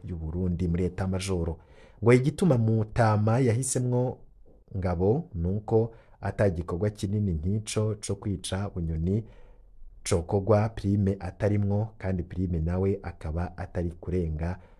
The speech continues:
kuryo yayaze na Mutama. Ngo nk'umuntu, eh, w'akagagazo, eh, n'inshirwa rimenetse, Bunyoni amaze kubona ko yageze kure, hasigaye ko ajabukanwa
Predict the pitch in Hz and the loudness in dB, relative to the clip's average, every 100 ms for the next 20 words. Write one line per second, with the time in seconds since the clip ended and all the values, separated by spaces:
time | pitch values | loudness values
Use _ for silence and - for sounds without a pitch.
0 | - - - - 82 95 95 - 82 87 | -20 -20 -8 -4 0 4 4 2 -2 0
1 | 92 80 73 90 90 87 82 78 - - | 0 0 -2 0 -2 -2 -6 -6 -6 -6
2 | 80 80 80 - - - - - - - | -4 -2 -4 -8 -20 -20 -20 -20 -20 -20
3 | - - - - 127 165 190 117 101 113 | -20 -20 -12 4 8 8 8 4 4 2
4 | 135 160 - - - - - - 87 87 | 2 -2 -10 -20 -20 -20 -16 -6 -4 2
5 | 113 123 120 117 107 87 80 98 117 131 | 2 4 2 4 2 2 2 2 2 -2
6 | - - - - - - - - - - | -12 -14 -20 -20 -20 -20 -20 -20 -14 -6
7 | 87 120 113 113 113 110 107 85 82 - | 0 2 2 0 2 4 4 2 0 0
8 | 98 135 135 87 85 85 85 101 107 117 | 2 0 -2 -2 0 0 -2 -2 0 0
9 | 92 85 101 110 110 110 110 107 107 - | -2 -6 -2 0 0 0 2 2 2 -8
10 | - - 87 82 95 110 110 87 80 82 | -20 -6 -4 0 2 0 -2 -4 -2 -2
11 | - 110 135 92 82 87 87 - 110 - | -4 -4 -2 -2 -2 -4 -4 0 0 0
12 | 90 90 98 98 - 90 85 90 101 | -6 -4 -2 -4 -4 -2 -2 0 -2